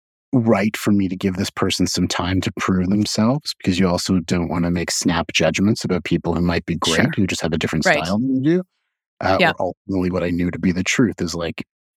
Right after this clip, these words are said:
Speaker 1: do I, I have a professional duty to tell Laura and Steph that this person is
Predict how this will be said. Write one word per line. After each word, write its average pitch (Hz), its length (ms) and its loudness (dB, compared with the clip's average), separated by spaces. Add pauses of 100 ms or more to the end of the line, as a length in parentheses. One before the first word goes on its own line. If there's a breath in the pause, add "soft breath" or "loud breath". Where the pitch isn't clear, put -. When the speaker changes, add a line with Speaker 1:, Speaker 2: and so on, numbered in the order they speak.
(140)
Speaker 1:
do 95 200 4
I, 90 200 0
I 98 60 2
have 92 140 2
a 87 60 -6
professional 90 600 0
duty 85 340 0
to 85 120 -2
tell 82 400 0
Laura 82 260 0
and 71 140 -2
Steph - 380 0
that 71 140 -2
this 76 140 -2
person - 340 0
is 76 200 -2